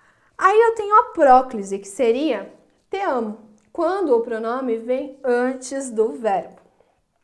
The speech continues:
Tenho a mesóclise, quando o verbo está no me-, o pronome está no meio do verbo. Amar-te-ei sempre. Então, são três nomezinhos que pra gente aqui agora, então, vão ser essenciais.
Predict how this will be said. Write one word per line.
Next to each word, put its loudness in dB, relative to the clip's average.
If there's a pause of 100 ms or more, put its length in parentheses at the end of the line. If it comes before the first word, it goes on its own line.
(280)
Tenho -4
a -2
mesóclise, -2 (340)
quando -2
o 0
verbo -2
está -8
no -4
me-, -4
o -2
pronome -6
está -10
no -4
meio 0
do -6
verbo. -6 (640)
Amar-te-ei -4
sempre. -18 (320)
Então, -6
são -8
três -4
nomezinhos -2
que -14
pra -4
gente -6
aqui -10
agora, -2
então, -8
vão -6
ser -4
essenciais. -10